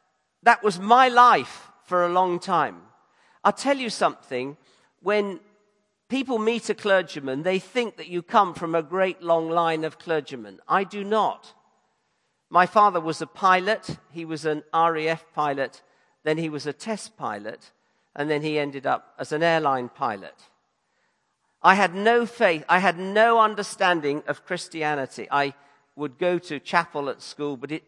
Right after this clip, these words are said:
absolutely meant nothing to me. And then by an extraordinary providence of God,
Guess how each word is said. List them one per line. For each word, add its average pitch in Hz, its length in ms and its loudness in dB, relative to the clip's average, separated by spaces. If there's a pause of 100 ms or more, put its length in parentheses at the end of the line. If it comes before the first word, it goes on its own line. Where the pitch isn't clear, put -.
absolutely 165 960 -6
meant 156 520 -6 (320)
nothing 160 880 -2 (500)
to 185 240 -2
me. 113 320 -6 (1600)
And 196 140 2
then 233 160 2
by 214 220 6
an 208 160 0
extraordinary 254 1120 0
providence 196 880 -2
of 160 220 -6
God, 143 500 2